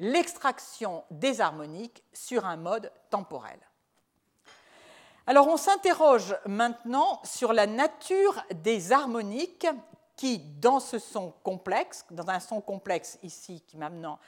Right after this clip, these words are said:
à une fréquence de cent cinquante hertz, quelles sont les harmoniques qui ont permis cette détection fondée sur les indices temporels.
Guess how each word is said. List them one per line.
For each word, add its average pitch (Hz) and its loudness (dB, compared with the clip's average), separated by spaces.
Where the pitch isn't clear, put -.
à 165 -4
une 170 -8
fréquence 175 -6
de 151 -8
cent 240 -2
cinquante 175 -4
hertz, 269 0
quelles 370 4
sont 330 4
les 190 2
harmoniques 269 2
qui 339 -2
ont 302 4
permis 330 0
cette 190 -2
détection 320 -4
fondée 294 -2
sur 285 -4
les 226 2
indices 214 -6
temporels. 190 -8